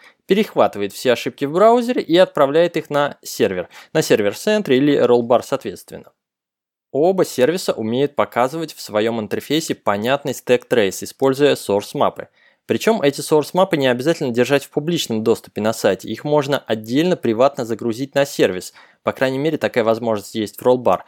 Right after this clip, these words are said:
про Центре не скажу. У меня, например, при деплое запускается специальный скрипт, который загружает свежие source мапы в Rollbar с привязкой к версии исходников, которые я щас деплою.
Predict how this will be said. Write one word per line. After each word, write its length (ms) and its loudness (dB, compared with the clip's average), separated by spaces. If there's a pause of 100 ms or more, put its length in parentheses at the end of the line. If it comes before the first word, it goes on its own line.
(180)
про 140 0
Центре 380 -4
не 80 -6
скажу. 380 -4 (260)
У 80 -4
меня, 280 0
например, 380 0
при 160 -6
деплое 340 2
запускается 580 -2
специальный 480 -2
скрипт, 480 -12 (260)
который 380 -2
загружает 600 0
свежие 480 0
source 320 -2
мапы 280 2
в 80 -2
Rollbar 460 2
с 100 -16
привязкой 640 -2
к 160 -20
версии 440 0
исходников, 600 -2 (180)
которые 420 2
я 120 4
щас 240 0
деплою. 380 -2